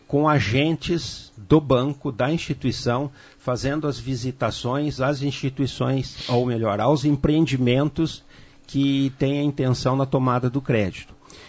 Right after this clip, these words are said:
E nós temos uma determinação do nosso governador, do governador Beto Richa, de irmos até o empreendedor pra entender qual é a realidade social do seu negócio,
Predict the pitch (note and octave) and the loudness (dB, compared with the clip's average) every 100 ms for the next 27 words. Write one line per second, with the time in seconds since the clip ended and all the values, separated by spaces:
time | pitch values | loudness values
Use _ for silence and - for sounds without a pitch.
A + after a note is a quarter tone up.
0 | - D3 G3 G3+ G#3+ A3 F3+ F#3+ D3+ G3 | -4 2 2 2 0 0 0 0 2 0
1 | G#3+ F#3+ E3 C#3 G#2 C#3 D#3 B2+ A2+ G#2 | 0 0 2 2 2 2 2 2 -2 -2
2 | A2 G2 G#2 G2 F2+ G#2+ B2+ F2+ _ - | -4 -2 -2 -2 0 0 0 -4 _ -6
3 | G2+ G2 G2+ F#2+ G2 F#2+ G2 G#2 F#2 C3 | -4 -2 -2 0 -2 0 -2 -2 0 0
4 | C3 C3 A#2+ C3+ G3+ G#3 C#3 A2+ G#2+ C#3 | 0 -2 0 4 4 4 2 0 0 2
5 | C#3 A#2 A#2+ A#2 G#2 A2+ A#2+ C3 C3+ D3+ | 2 0 -2 -2 -4 0 0 2 0 -2
6 | C#3 F3+ E3+ C#3+ A#2+ D#3+ G#3 - F#3 A#3 | -2 0 2 2 4 4 4 4 4 6
7 | D3+ D3+ F#3 D#3 C3 C3 A#2+ F#2+ B2+ C3+ | 6 4 4 4 2 0 -2 -4 -4 -4
8 | - A2 - A#2+ B2+ - - G2+ F#2+ F#2+ | -6 -8 -4 0 0 -2 -6 -6 -6 -2
9 | A2 C3 - A2+ | 0 0 -2 -12